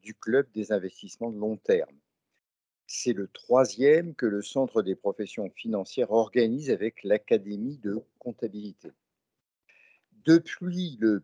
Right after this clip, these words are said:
précédent, de véritables bouleversements sont intervenus. La guerre en Ukraine, en Ukraine, le retour de l'inflation, la hausse des taux se sont ajoutés aux dérèglements des,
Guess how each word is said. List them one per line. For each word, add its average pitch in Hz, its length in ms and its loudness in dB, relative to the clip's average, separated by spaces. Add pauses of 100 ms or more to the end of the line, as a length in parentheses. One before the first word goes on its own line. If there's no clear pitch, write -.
(280)
précédent, 135 960 0 (160)
de 110 180 0
véritables 147 680 4
bouleversements 139 880 0
sont 151 320 -4
intervenus. 127 640 2 (640)
La 113 80 6
guerre 107 260 4
en 90 160 -4
Ukraine, 160 680 4
en 113 240 4
Ukraine, 170 600 2
le 110 140 4
retour 120 540 2
de 92 60 2
l'inflation, 151 840 -4 (520)
la 123 240 8
hausse 156 300 8
des 113 220 0 (160)
taux 147 280 -2 (380)
se - 240 -4
sont 175 320 0
ajoutés 139 560 2
aux 95 160 -2
dérèglements 135 1040 4
des, 120 500 -2